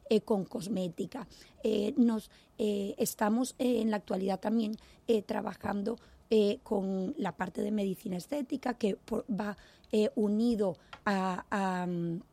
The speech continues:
a la medicina anti-aging, por supuesto, forma, eh, parte de eso, y uno de nuestros, eh, proyectos es,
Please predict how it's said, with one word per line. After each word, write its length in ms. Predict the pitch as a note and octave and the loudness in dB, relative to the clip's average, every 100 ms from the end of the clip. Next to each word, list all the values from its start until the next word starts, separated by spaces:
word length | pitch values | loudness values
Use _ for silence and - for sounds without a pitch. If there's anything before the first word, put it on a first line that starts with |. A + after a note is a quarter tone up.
| _ _ _ - | _ _ _ -4
a 100 | F#3 | 0
la 160 | F3+ F3 | 2 2
medicina 720 | F3 F3 D#3+ - G3+ G3 G#3 - _ | 0 0 -4 -4 -6 -6 -10 -18 _
anti-aging, 800 | G#3 F#3 G#3 A3+ C4+ A#3 C4 C#4 | 0 2 0 2 4 4 4 2
por 160 | C#4 F3+ | 2 -4
supuesto, 480 | - F#3 B3+ - A#3 | -6 -4 -4 -4 -6
forma, 480 | - G3+ G3+ G#3 - - - | -2 0 0 -2 -6 -16 0
eh, 120 | A3 | 0
parte 360 | - G#3 - A3+ | 2 -2 0 0
de 120 | A#3+ | 0
eso, 220 | B3 C#4 - - - | -2 -6 -10 -20 0
y 240 | C4 C#4 - | 4 4 4
uno 280 | - G#3+ A3+ | 0 2 2
de 120 | B3 | 2
nuestros, 920 | B3+ A#3+ - A#3 G#3+ G3+ - A3 - - | 2 0 -4 -4 -2 -2 -4 -4 -4 -4
eh, 180 | G#3+ G3+ | -4 -2
proyectos 720 | A3+ A#3+ A#3 C#4+ - D#4+ - - - - | 0 0 0 -2 -4 -10 -10 -18 -4 2
es, 280 | A#3+ A#3+ | 2 0